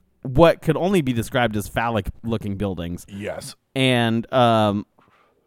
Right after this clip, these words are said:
Speaker 1: and just a big futurescape sort of thing.
Speaker 2: Yeah. I saw the
Speaker 1: Um,
Speaker 2: picture.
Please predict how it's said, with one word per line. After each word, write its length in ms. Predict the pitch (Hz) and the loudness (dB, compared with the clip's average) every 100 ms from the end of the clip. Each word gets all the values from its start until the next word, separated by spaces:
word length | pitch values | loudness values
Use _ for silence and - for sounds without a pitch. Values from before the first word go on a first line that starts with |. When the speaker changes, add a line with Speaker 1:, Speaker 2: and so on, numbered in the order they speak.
| _ _ - - | _ _ -12 -2
Speaker 1:
and 220 | 147 131 | 0 2
just 180 | 147 - | 0 0
a 60 | |
big 300 | 123 151 143 | 2 0 0
futurescape 880 | - 135 - 131 - - 113 104 - | -2 -4 -2 -2 -4 -4 -2 0 -2
sort 260 | - 117 107 | 0 0 0
of 140 | 95 | -2
thing. 400 | - 104 82 98 - | -4 -6 -6 -10 -10
Speaker 2:
Yeah. 300 | 127 151 - - _ _ _ _ - | 0 0 0 -8 _ _ _ _ -4
I 60 | 143 | 0
saw 220 | 139 131 | 2 0
the 60 | |
Speaker 1:
Um, 40 | 131 | -2
Speaker 2:
picture. 300 | 110 - | -8 -12